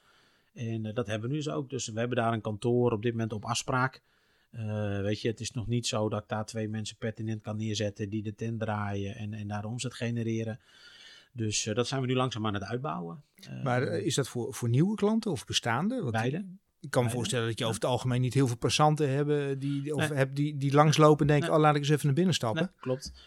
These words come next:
Speaker 1: Nee, maar ook besteed, ik heb toevallig vorige week heb ik met een bestaande klant die zegt, "Hey, zie je dan? Ja,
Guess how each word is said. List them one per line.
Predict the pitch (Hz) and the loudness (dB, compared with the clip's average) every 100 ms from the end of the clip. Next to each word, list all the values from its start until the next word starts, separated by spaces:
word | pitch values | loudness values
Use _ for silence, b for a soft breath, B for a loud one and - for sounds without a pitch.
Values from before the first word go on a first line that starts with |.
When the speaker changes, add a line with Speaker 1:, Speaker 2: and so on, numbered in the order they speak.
| B | B
Speaker 1:
Nee, | 240 202 | 2 4
maar | 156 | 6
ook | 151 | 4
besteed, | 139 135 | 4 2
ik | 131 | 0
heb | |
toevallig | 110 104 104 | -2 -2 0
vorige | 113 107 104 | 2 2 2
week | 110 135 | 2 2
heb | 151 | 0
ik | 135 | 2
met | 120 | 2
een | 113 | 2
bestaande | 107 113 107 104 | 2 0 0 -2
klant | 104 110 147 | -2 -2 -2
die | 147 | -4
zegt, | 123 131 | -2 -4
"Hey, | 233 214 | -2 -2
zie | 202 208 | -2 -4
je | |
dan? | 196 190 208 | -2 -2 -2
Ja, | 262 147 | -2 -4